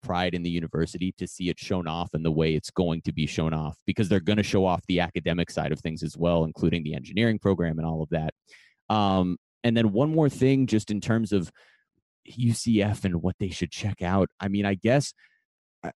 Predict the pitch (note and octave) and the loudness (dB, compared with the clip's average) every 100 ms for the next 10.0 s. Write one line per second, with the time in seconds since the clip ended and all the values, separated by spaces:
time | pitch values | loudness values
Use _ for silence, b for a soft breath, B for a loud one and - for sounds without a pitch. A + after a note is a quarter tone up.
0 | - A#2 E3 G#3 A2+ - D3+ - F3+ D#3+ | 0 4 6 6 2 2 0 2 2 2
1 | - C#3 B2 B2+ A#2+ A2+ G#2 G2+ A2 G#2+ | 2 2 2 2 2 2 0 -2 -6 -4
2 | A2+ F#2+ G#2+ - A2 A#2 G#2 G2 F2 E2+ | -4 -4 -8 -10 -10 -8 -6 -6 -6 -8
3 | E2+ E2+ G2 A#2+ C#3 C#3 D3+ - G2+ F#2 | -8 -6 -4 -4 -4 -4 -6 -8 -8 -6
4 | G2+ - A2 B2 C3+ G2 G#2+ - - F#2+ | -6 -8 -4 -4 -4 -6 -10 -10 -10 -10
5 | - A#2 D3 D#3 F3+ D#3+ F#2+ E2 - - | -6 -6 -6 -8 -10 -10 -8 -8 -8 -10
6 | - A2+ - G#2+ A2+ F2+ G2+ G#2 - A2+ | -6 -8 -6 -4 -2 -4 -4 -6 -4 -4
7 | A#2+ B2 A#2+ F#2 F2 G2 A2 G2 F2+ E2 | -2 -4 -6 -8 -8 -6 -8 -8 -8 -8
8 | G2 F#2+ F#2 - E2 F#2 F2+ D#2+ F2 F#2+ | -6 -6 -6 -8 -8 -6 -6 -6 -8 -8
9 | F#2+ D#2+ - F#2+ A2 - A#2+ A#2+ C#3 | -8 -10 -8 -8 -8 -6 -6 -4 -6